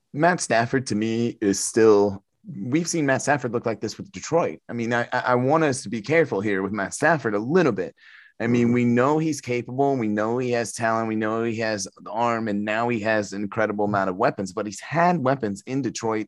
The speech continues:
Speaker 1: and started off well. And
Speaker 2: Mm-hmm.
Speaker 1: the sh-, freaking wheels fall off at some point, whether it's injury, whether it's just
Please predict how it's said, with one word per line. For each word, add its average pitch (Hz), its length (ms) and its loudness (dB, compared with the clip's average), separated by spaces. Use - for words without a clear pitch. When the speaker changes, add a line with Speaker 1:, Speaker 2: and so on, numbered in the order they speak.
Speaker 1:
and 131 280 -2
started 120 400 0
off 101 360 0
well. 98 640 0
And 110 280 2
Speaker 2:
Mm-hmm. 110 120 0
Speaker 1:
the 117 120 2
sh-, - 340 -6
freaking 139 580 0
wheels 170 460 2
fall 107 220 4
off 98 300 2
at 113 160 -2
some 135 360 -2
point, 143 340 -2
whether 101 180 0
it's 101 160 -6
injury, 151 460 0
whether 98 360 0
it's 95 240 -4
just 92 520 -2